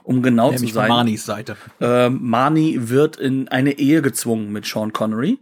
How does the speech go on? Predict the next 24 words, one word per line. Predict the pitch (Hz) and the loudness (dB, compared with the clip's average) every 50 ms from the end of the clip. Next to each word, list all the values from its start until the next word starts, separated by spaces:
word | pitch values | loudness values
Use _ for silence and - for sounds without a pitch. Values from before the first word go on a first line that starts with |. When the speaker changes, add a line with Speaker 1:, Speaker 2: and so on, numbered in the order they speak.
| _ _ _ _ _ | _ _ _ _ _
Speaker 1:
Und | 143 127 127 123 110 | -4 -2 -2 -2 -2
Speaker 2:
Mhm. | 139 - | -2 -2
Speaker 1:
in | 131 135 131 | -2 -2 -2
dieser | 127 139 147 135 147 131 127 - | -2 -4 -2 0 0 -2 0 0
Ehe | 127 127 147 151 143 143 156 156 143 120 110 110 | 0 2 4 4 4 4 4 2 2 0 -2 0
will | 123 135 143 147 - | 0 0 0 0 -2
er, | - 123 120 120 - | -4 -2 -2 -2 -2
egal | - 120 117 120 117 120 127 131 135 117 107 | -2 -4 -2 -2 0 0 2 0 0 -2 -6
wie, | 110 117 120 - - - | -8 -8 -8 -8 -10 -10
ihr | - 113 117 120 120 117 120 - - - - - - - _ | -6 -4 -2 -2 -2 -2 -4 -8 -16 -18 -18 -18 -20 -6 _
ihre | 123 117 110 117 110 | -2 0 0 0 -2
Fehler | 107 - - - - 131 135 131 117 104 - - | -2 -4 -4 0 2 4 4 4 4 2 0 -2
austreiben. | 87 104 101 - - - - - 95 95 104 92 - 92 - - | -4 -4 -2 -4 -6 -8 -8 -6 -4 -4 -4 -2 -4 -8 -8 -8
Also | 113 107 123 135 | -4 -2 0 2
um | 127 123 | 2 2
genau | 127 123 123 127 165 | 2 2 2 2 2
zu | - - 147 | 0 -2 -4
sein, | 123 123 110 120 120 117 | -2 0 2 2 2 0
sein | 110 113 117 117 147 180 | 0 0 0 2 2 0
Verhalten | 175 - 147 117 113 113 107 113 - - 127 - | 0 0 -2 0 0 0 -2 -2 -2 -6 -6 -6
ist | - - - - | -6 -8 -6 -2
mindestens | 127 131 139 160 170 165 - 165 151 - | 0 0 2 2 2 0 0 -2 -4 -2
genauso | - 131 123 131 156 214 247 233 214 170 | -2 0 2 2 2 2 2 0 -2 -2
zwanghaft, | - - - 117 101 104 107 104 117 175 320 320 - - - | -2 -4 -6 -6 -6 -6 -6 -4 -2 -2 -4 -4 -8 -16 -20